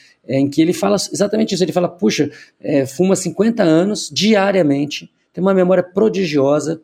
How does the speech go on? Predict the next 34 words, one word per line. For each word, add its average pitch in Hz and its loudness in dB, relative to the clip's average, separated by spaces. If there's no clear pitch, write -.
extremamente 208 -2
criativo, 156 -2
extremamente 202 -2
produtivo. 156 -4
Cadê 208 0
a 190 0
preguiça 147 0
do 127 -6
cara? 110 -8
Cadê 170 2
o 160 0
problema 147 0
de 131 -2
memória 123 0
do 110 -8
cara?" - -16
Agora, 139 0
existe 151 -2
uma 208 0
confusão 202 0
aí, 127 0
que 120 -2
é 120 -2
a 123 -10
memória 135 2
de 120 -2
longo 175 2
prazo, 139 0
essa 131 -6
que - -8
te - -10
dá 135 -2
um 135 -2
repertório, 135 -2